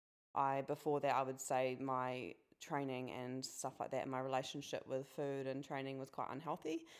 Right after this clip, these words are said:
And then once I found my coach and found bodybuilding, it really led to a,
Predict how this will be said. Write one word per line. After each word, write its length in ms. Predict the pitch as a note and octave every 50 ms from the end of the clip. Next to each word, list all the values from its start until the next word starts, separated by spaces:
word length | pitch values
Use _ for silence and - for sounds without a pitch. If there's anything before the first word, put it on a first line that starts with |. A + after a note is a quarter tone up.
| - - - -
And 140 | - C#3+ C#3+
then 120 | C#3+ C#3
once 220 | C3+ C3+ - - C#3
I 60 | C3+
found 200 | C#3 D3 C3+ C3
my 100 | B2+ B2+
coach 320 | - - C#3+ C3+ - -
and 120 | D3 C#3 -
found 200 | D3 C3+ C3+ C3
bodybuilding, 540 | C3 C3+ C3+ C3+ C3 C3 - - - C#3+ D3 -
it 120 | - C3+ - -
really 300 | C3+ C3 C3 C3 B2+ B2
led 320 | C3 B2+ C3 C3 C3 C3
to 200 | - - C#3+ B2+
a, 260 | A#2+ A#2+ A#2+ A#2+ A#2+